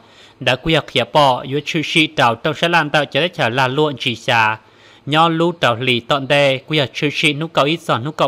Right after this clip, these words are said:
bế lúc tàu lì ót xiên ảnh cầu in tàu tế chẳng kỳ.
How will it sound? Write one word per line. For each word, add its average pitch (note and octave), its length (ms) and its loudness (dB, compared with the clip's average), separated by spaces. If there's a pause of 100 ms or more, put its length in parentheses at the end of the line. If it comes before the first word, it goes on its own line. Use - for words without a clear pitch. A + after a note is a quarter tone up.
bế D#3 120 2
lúc E3+ 180 -6
tàu B2 140 0
lì A#2 220 0
ót D3+ 280 -4
xiên E3+ 200 -2
ảnh G#2+ 160 -8
cầu C3 120 0
in D#3 220 -2
tàu C#3+ 160 0
tế E3+ 160 -4
chẳng B2 320 -2
kỳ. C3 600 0